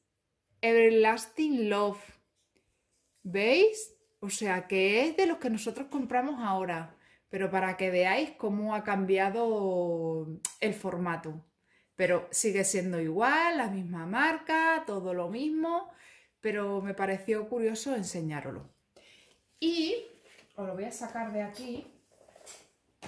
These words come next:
De plastiquito. Bueno, las funditas son las mismas. Y el que va a hacer, el que ya ha empezado,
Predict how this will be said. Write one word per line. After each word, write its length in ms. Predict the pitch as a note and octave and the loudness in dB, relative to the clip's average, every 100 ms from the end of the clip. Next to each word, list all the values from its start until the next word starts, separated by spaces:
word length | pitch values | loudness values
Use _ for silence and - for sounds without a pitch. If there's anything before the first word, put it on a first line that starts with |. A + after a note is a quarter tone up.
| - - _ - | -20 -20 _ -14
De 140 | E3+ D#3 | -10 -10
plastiquito. 880 | - E3+ E3 F3+ D#3+ A3 A#3 B3+ | -10 -10 -10 -12 -10 -10 -8 -6
Bueno, 200 | G#3 G3+ | -4 -2
las 140 | F#3+ F3+ | -2 -4
funditas 500 | F#3+ F#3+ G3 G3+ F#3+ | -6 -6 -4 -6 -6
son 200 | G3 F#3 | -6 -6
las 140 | F3+ | -6
mismas. 480 | G#3+ D#4 D#4 C#4+ F4 - _ _ - - - _ _ _ _ _ _ _ _ _ _ _ _ _ _ _ - _ _ - - _ - | -6 -6 -4 -4 -6 -10 _ _ -20 -20 -20 _ _ _ _ _ _ _ _ _ _ _ _ _ _ _ -20 _ _ -20 -20 _ -16
Y 260 | B3+ C#4 - | -6 -6 -6
el 200 | G3 F3+ | -8 -8
que 140 | F3+ F3+ | -8 -8
va 120 | G#3 | -8
a 80 | A3+ | -8
hacer, 500 | - C4+ C4 C4+ C#4+ - G#3 - | -12 -8 -6 -4 -6 -12 -14 -12
el 120 | F3+ | -12
que 280 | E3 F#3 F#3 | -10 -10 -8
ya 260 | G#3 A3+ A3+ | -6 -6 -4
ha 80 | G#3 | -4
empezado, 840 | G#3 G#3 G3 B3+ B3+ A3+ C4 - | -4 -4 -8 -8 -6 -4 -6 -8